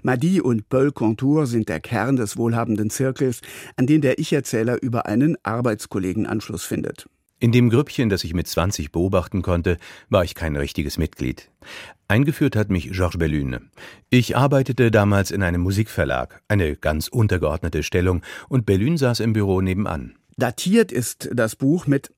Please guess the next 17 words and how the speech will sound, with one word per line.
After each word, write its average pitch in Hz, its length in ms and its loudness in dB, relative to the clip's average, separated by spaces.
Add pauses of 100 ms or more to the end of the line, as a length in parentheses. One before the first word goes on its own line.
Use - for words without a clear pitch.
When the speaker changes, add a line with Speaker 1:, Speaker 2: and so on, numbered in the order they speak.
Speaker 1:
achtzehnter 135 540 -2
Mai 120 260 2
neunzehnhundertneunundsiebzig. 117 1600 0 (440)
Der 131 160 2
Ich-Erzähler 135 720 0
erinnert 160 400 2
sich - 240 -6
darin 92 380 -4
an - 160 -4
eine 110 240 -2
Zeit, 113 360 -2
die 123 80 0
mehr 123 300 -2
als 120 300 -4
ein 101 200 -4
Jahrzehnt 101 560 -4
zurückliegt. - 680 -6